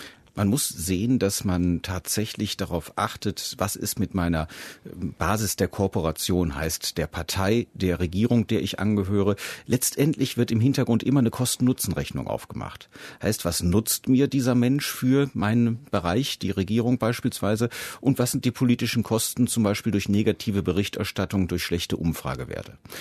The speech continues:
Und wenn das Ganze kippt, diesen Punkt muss man eben erkennen. Wann kippt das für mich? Und das ist für einen persönlich natürlich in der Situation sehr, sehr schwierig.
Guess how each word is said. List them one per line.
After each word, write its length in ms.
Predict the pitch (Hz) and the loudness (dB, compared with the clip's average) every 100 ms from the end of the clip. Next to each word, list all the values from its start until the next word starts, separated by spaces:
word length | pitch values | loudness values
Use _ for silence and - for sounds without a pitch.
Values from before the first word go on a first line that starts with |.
| - | -8
Und 100 | - | 2
wenn 120 | 113 120 | 4 4
das 220 | 170 - | 2 2
Ganze 300 | 147 160 135 | 2 2 -2
kippt, 400 | - 107 - - | 0 -2 -2 -2
diesen 240 | 139 147 | 0 0
Punkt 400 | - 139 151 - | 0 0 0 0
muss 180 | 113 - | -2 0
man 140 | 117 - | 0 0
eben 220 | 107 110 | 0 0
erkennen. 420 | - - 80 123 | -2 -2 0 0
Wann 300 | 82 104 131 | 0 2 2
kippt 400 | - - - - | 0 -6 -4 -4
das 160 | 82 - | -2 -2
für 220 | - 90 | 0 0
mich? 340 | 80 78 - - - - | 2 0 -4 -8 -14 -10
Und 80 | - | -4
das 100 | 92 | 0
ist 160 | 113 - | 0 0
für 240 | - - | 0 -2
einen 320 | 107 123 123 | 2 4 2
persönlich 680 | - 101 85 104 175 123 82 | 2 -2 2 4 6 4 2
natürlich 400 | 87 - 87 - | -2 -2 -6 -2
in 100 | 143 | 2
der 140 | 143 113 | 2 2
Situation 320 | 113 - 95 | 0 0 -2
sehr, 500 | - 117 120 107 107 | 0 2 2 2 0
sehr 160 | 107 104 | 0 -2
schwierig. 580 | - 110 85 - - | 0 0 0 -4 -12